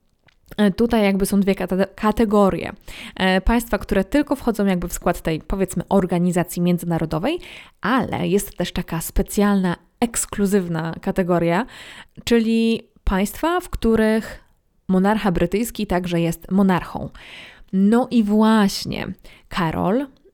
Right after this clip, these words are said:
dostał pozycję głowy państw Wspólnoty Narodów, czyli jakby jest głową tego całego przedsięwzięcia, tej całej organizacji międzynarodowej,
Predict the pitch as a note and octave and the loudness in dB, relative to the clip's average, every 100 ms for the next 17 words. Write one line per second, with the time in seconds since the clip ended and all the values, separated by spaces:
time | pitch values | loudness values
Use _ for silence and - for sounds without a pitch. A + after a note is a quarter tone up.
0 | _ - E3+ G3 B3+ - F#3 G3 F#3 F#3+ | _ -4 2 4 2 0 0 0 0 0
1 | - E3 - F3 F3+ G#3 F#3+ F3+ F3 E3+ | -2 -6 -6 -2 2 2 2 -2 -2 -4
2 | - - - - F#3+ F#3 F#3 F#3+ F3+ D#3 | -10 -16 -12 -6 0 0 0 0 -2 -2
3 | D#3 F3 B3+ - - F3 E3+ D#3+ D#3+ E3 | -2 0 0 0 -4 -2 0 -2 -2 -2
4 | D#3+ D#3 - - E3+ G3+ F3+ E3 F3 E3+ | -2 -4 -6 -10 0 0 2 0 -2 -4
5 | E3+ F3+ E3+ E3+ E3 D#3+ E3 _ _ _ | -4 -2 -2 -2 -2 -6 -6 _ _ _
6 | - - G3 F#3 F#3+ G3 F#3 F3+ F#3+ F#3 | -4 -2 0 0 0 0 -2 -2 0 0
7 | - F#3 F#3+ F#3 F#3 F3 - E3 - F3+ | 0 0 2 2 0 -2 -4 -6 0 2
8 | F#3 F3 F3 E3+ D#3 E3+ E3+ C#4+ | 2 2 2 0 -2 -2 -4 -4